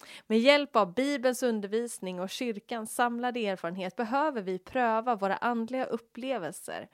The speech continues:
och på samma gång söka vägledning till en rik och en sund erfarenhet av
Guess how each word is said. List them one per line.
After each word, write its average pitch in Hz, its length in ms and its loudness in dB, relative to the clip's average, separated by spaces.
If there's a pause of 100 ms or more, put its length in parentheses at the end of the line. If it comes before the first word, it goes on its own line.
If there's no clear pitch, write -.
(200)
och - 320 -8
på 277 80 2
samma 262 480 0
gång 180 280 -4
söka 190 460 -2
vägledning 196 840 -4
till 196 180 -4
en 185 140 -2
rik 247 560 -6
och 185 100 -2
en 180 100 -6
sund 214 720 -6 (400)
erfarenhet 180 840 -4
av 180 140 -4